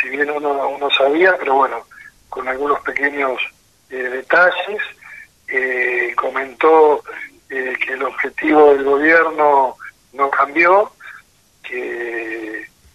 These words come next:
que bueno, ellos por supuesto que quieren que, que se apruebe esta ley,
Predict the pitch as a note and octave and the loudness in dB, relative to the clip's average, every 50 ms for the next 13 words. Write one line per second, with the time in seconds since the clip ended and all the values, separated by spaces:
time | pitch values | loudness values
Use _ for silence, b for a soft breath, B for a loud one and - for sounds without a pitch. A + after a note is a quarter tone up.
0 | _ - - B2+ D3+ E3+ D3+ - - - - - - - - D3+ C3 - - C3 | _ -8 -2 2 4 4 4 2 0 -4 -2 0 2 2 2 0 0 -4 -6 -8
1 | B2 - - - - D3 C#3+ - C#3 B2+ C3 B2 - - - C3+ C3 C3 B2 A2+ | -6 -6 -6 -4 -2 -2 -2 -2 -4 -6 -6 -8 -10 -8 -8 -6 -6 -6 -6 -8
2 | - A#2+ A#2+ A#2 A2+ G#2+ G#2 _ B B B B B - - - A#2+ A#2+ - B2+ | -12 -12 -12 -12 -12 -14 -16 _ B B B B B -12 -10 -6 -2 -2 -2 -2
3 | B2+ - D3 C#3+ C#3+ C#3 C#3 C3+ B2+ - B2+ B2+ C3 C#3 D3+ D#3 D#3+ F3 G3+ A3 | -2 -2 -2 -2 0 0 0 -2 -4 -2 0 0 2 2 4 4 4 4 2 -2
4 | - | -4